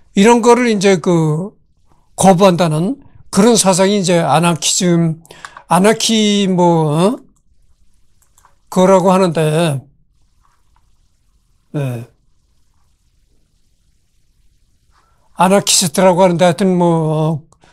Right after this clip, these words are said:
넘어가도록 하겠습니다. 초기 삶,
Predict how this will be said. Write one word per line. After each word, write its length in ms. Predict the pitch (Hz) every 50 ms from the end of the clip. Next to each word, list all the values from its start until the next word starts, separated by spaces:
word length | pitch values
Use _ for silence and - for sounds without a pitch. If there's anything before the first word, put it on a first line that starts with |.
| _ _ _ -
넘어가도록 540 | 196 185 180 185 175 190 190 190 185 175 160
하겠습니다. 680 | 165 156 151 - - 185 165 156 - 139 123 131 147 196 269 _ _ _ _ _ _ _ _ _ _ _ _ _ _ _ _ _ _ _ _ _ _ _ _ _ _ _ _ _ _ _ _ _ _ _ _ _ _ _ _ _ _ _ _ _ _ _ _ -
초기 400 | - - 208 220 196 226 220 208
삶, 320 | 165 190 180 160 147 139